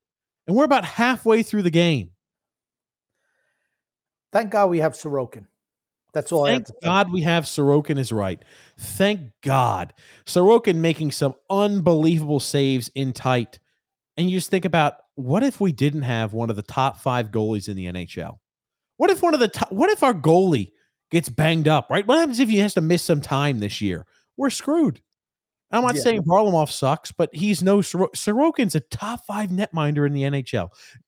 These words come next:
Speaker 1: No doubt about it.
Speaker 2: True. Hundred percent agree. I ju-,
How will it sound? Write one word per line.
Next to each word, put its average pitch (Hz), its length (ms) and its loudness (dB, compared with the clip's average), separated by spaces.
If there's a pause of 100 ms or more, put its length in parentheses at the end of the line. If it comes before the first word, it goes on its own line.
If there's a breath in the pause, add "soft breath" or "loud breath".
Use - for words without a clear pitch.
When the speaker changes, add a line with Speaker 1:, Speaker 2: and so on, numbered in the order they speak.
Speaker 1:
No 156 420 4
doubt 131 340 2
about 101 400 -2
it. - 200 -20 (480)
Speaker 2:
True. 107 200 -12 (800)
Hundred 151 200 -8
percent 123 280 -16
agree. 95 280 -20 (1500 soft breath)
I 208 140 -2
ju-, 196 240 -10